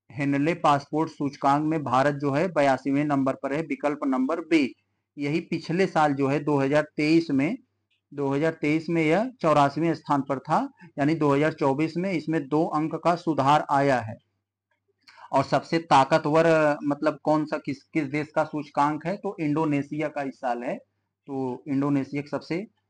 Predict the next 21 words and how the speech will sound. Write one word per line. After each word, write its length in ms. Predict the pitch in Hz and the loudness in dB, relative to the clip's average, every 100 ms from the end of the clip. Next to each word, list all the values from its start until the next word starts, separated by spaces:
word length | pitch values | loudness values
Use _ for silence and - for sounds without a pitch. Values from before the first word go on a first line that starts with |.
| _ | _
पहले 240 | 139 135 156 | -6 -4 -2
नंबर 300 | 151 131 131 | -2 -2 -2
पर 160 | 139 | -4
है, 120 | 147 180 | -4 -4
भारत 340 | 127 135 175 | -2 -2 -4
बयासीवें 520 | 165 160 139 139 135 | -4 -2 -2 -2 -2
नंबर 300 | 127 117 110 | -2 -4 -8
पर। 220 | - 113 - _ _ _ _ _ _ _ _ _ _ | -12 -16 -16 _ _ _ _ _ _ _ _ _ _
आगे 280 | 131 139 165 | -8 -4 -4
देखते 280 | 160 165 170 | -6 -8 -6
हैं, 320 | 160 196 220 _ _ _ _ _ _ _ _ _ _ _ _ - | -4 -6 -10 _ _ _ _ _ _ _ _ _ _ _ _ -10
तिरालीस, 580 | 147 151 151 160 - _ _ _ _ _ | -2 -2 -2 -6 -12 _ _ _ _ _
बत्तीस 580 | 135 135 131 - 160 156 | -10 -8 -8 -6 -8 -6
हो 120 | 156 | -6
गया, 140 | 165 175 | -6 -8
तैंतीस 480 | 151 135 156 156 | -6 -6 -6 -8
में 120 | 160 151 | -8 -6
क्या 200 | 156 156 | -6 -4
है? 240 | 165 214 - - | -6 -10 -16 -10
पैंतीस 400 | 143 131 151 147 | -8 -6 -8 -8
में, 160 | 185 | -8